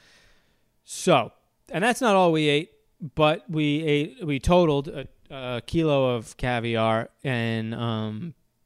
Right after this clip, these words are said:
in two days. And I like that it's referred to as a kilo of caviar. I'm not just saying that, that's what it is.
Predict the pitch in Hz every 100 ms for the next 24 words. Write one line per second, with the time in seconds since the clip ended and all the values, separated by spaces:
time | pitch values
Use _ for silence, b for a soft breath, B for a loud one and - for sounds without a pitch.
0 | - 127 - 123 113 107 110 - 131 151
1 | 165 147 143 131 127 139 - 131 117 123
2 | 117 120 - 123 - 139 123 110 - 113
3 | 113 107 110 120 110 110 - 123 139 143
4 | 127 120 - 123 117 123 147 139